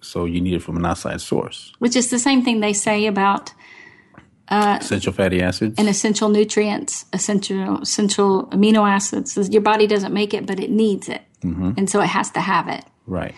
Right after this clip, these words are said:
Speaker 2: And so the, the essential oils, when I was reading, they said that they're actually, I mean, if you think about it, like lemon oil, it's a very concentrated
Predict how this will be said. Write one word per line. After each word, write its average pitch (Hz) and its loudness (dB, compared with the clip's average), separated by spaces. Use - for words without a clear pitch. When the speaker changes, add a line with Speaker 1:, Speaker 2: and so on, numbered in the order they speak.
Speaker 2:
And 214 2
so 226 4
the, 214 2
the 226 2
essential 294 2
oils, 220 2
when 214 0
I 254 4
was 311 2
reading, 202 2
they 208 2
said 214 2
that 196 0
they're 202 0
actually, 220 -2
I - -6
mean, 220 0
if - -12
you 220 -2
think 262 2
about 220 2
it, 165 0
like 202 2
lemon 233 4
oil, 165 -6
it's 214 2
a 226 4
very 240 2
concentrated 220 0